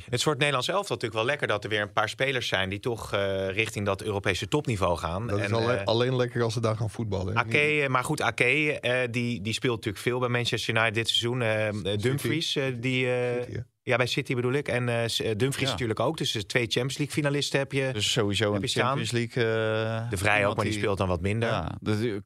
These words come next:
Speaker 3: komt sowieso iemand met een Champions League, eh, richting het Nederlands elftal
Speaker 1: Ja.
Speaker 3: voor die Final Four tegen Kroatië en, eh, eh, Spanje of Italië.
Speaker 1: Alleen die
Speaker 3: Dus
Speaker 1: aanval, hè?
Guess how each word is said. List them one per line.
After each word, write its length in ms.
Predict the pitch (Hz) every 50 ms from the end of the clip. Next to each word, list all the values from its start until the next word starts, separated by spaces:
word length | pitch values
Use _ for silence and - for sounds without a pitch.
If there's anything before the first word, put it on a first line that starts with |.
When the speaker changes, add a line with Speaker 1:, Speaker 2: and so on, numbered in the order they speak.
| _ _ _
Speaker 3:
komt 220 | - 139 127 117
sowieso 500 | - 151 135 131 120 101 117 107 107 110
iemand 280 | 120 113 104 104 95 98
met 100 | 107 104
een 100 | 104 98
Champions 400 | - 127 123 120 110 104 101 87
League, 340 | 92 92 92 85 - 101 92
eh, 380 | 95 92 92 95 95 95 95
richting 280 | 95 101 101 - - 101
het 80 | 101 98
Nederlands 300 | 101 101 101 98 92 -
elftal 300 | 110 110 110 - 117 117
Speaker 1:
Ja. 60 | 113
Speaker 3:
voor 100 | 104 92
die 120 | 95 95
Final 360 | 92 - 107 101 98 101 101
Four 300 | 98 - 123 117 107 92
tegen 440 | 85 - 92 90 92 95 92 92 87
Kroatië 560 | - - 107 101 107 113 113 110 - - 92
en, 220 | 90 90 92 92 95
eh, 1080 | 95 95 92 95 - - - - - - - _ _ _ _ _ _ - - - - 95
eh, 60 | 98
Spanje 400 | 98 - - 110 104 104 104 104
of 100 | 101 104
Italië. 480 | 113 107 - 120 117 123 104 80 - - - -
Speaker 1:
Alleen 300 | - 107 110 120 123 113
die 80 | 101 95
Speaker 3:
Dus 80 | 92
Speaker 1:
aanval, 440 | 110 123 127 113 104 98 90 85 82
hè? 60 | 87